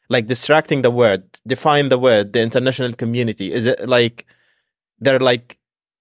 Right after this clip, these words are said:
more than eighty countries that supported the move by South Africa. And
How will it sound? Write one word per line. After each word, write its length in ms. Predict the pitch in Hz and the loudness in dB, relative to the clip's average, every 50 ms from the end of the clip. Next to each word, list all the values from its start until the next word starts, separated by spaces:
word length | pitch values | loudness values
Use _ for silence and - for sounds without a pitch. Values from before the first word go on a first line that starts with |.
| _ - | _ -8
more 260 | 135 139 147 160 170 | -4 0 2 2 2
than 320 | 170 175 170 165 160 165 170 - _ 156 | 2 2 2 2 2 0 -2 -2 _ 0
eighty 400 | 156 160 170 170 - - 147 135 | 2 2 2 0 -2 -4 -4 -4
countries 880 | - - 147 147 151 143 - 135 117 110 117 120 117 - - - - _ _ | -2 -2 -2 -2 -2 -4 -6 -4 -4 -4 -4 -6 -6 -8 -10 -12 -14 _ _
that 680 | 131 117 113 113 143 139 135 127 127 120 123 - - - - | -20 -14 -2 0 2 2 4 2 2 0 -4 -10 -20 -12 -8
supported 840 | - - - 147 - _ - 165 156 160 156 - 147 131 120 113 | -6 -4 -4 -4 -4 _ 0 0 2 2 0 -2 -4 -4 -2 -2
the 100 | 117 107 | -2 -2
move 340 | 117 127 151 190 226 190 - | -2 0 0 0 0 0 0
by 160 | - 104 101 | 0 0 0
South 300 | - - 107 98 95 - | -2 -2 -4 -4 -4 -6
Africa. 560 | - 90 95 - - 92 - 117 123 156 - _ _ _ _ _ _ _ _ _ _ _ _ _ - | -8 -8 -8 -8 -10 -12 -10 -8 -10 -10 -10 _ _ _ _ _ _ _ _ _ _ _ _ _ 0
And 640 | 165 175 175 156 131 127 131 156 214 262 - - | 2 4 4 4 2 2 0 0 -2 -6 -8 -12